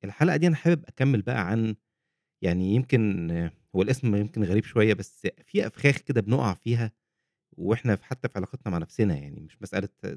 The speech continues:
تربية بس، سواء علاقتنا مع نفسنا، علاقتنا مع الزوج مع زوجته، أو الزوجة مع زوجها، ال-، ال-، الراجل مع أولاده، أو وهكذا. فأنا عايز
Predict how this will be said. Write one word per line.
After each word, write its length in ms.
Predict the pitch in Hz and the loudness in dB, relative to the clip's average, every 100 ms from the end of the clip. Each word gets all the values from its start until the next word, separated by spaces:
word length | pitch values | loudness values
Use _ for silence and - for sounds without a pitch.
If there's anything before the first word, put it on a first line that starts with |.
| - | -8
تربية 260 | 87 98 | 0 2
بس، 320 | 90 90 _ - | 2 -4 _ -6
سواء 160 | 107 | -4
علاقتنا 340 | 95 - - 90 | -4 -8 -8 -8
مع 60 | |
نفسنا، 260 | 90 - 95 | -8 -4 -2
علاقتنا 380 | 87 - - 87 | -2 -8 -10 -6
مع 240 | 82 92 _ _ _ _ - | -6 -6 _ _ _ _ -4
الزوج 340 | 95 98 104 | -4 0 -2
مع 140 | 101 85 | -2 -2
زوجته، 320 | 107 - 107 | -4 -6 -6
أو 100 | 95 | -6
الزوجة 220 | 90 98 | -4 -2
مع 140 | 87 | -2
زوجها، 600 | 85 113 110 110 107 101 98 | -4 -4 0 0 0 0 -2
ال-، 340 | 95 90 85 | -6 -8 -6
ال-، 560 | - 98 90 - - 95 _ _ _ - | -6 -6 -10 -12 -12 -14 _ _ _ -8
الراجل 480 | 92 92 113 113 104 | -6 -2 -2 0 -2
مع 140 | 92 | 0
أولاده، 520 | 92 104 113 110 107 | 2 4 4 4 -2
أو 200 | 98 98 - - | 0 -4 -6 -10
وهكذا. 400 | 107 117 101 82 _ _ _ _ _ - | -8 -2 -4 -4 _ _ _ _ _ -2
فأنا 720 | 104 101 104 - _ 123 127 | 2 2 0 -4 _ -2 0
عايز 400 | 127 175 202 131 | 2 2 0 -4